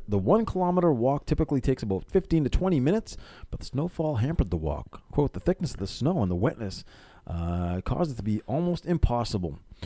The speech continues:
Uh, Ranger said that, uh, she tried to push Matthew through the snow, but the wheelchair kept getting stuck.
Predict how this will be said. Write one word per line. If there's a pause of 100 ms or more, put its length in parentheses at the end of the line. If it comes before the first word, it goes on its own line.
(220)
Uh,
Ranger
said
that,
uh,
she
tried
to
push
Matthew
through
the
snow,
but
the
wheelchair
kept
getting
stuck.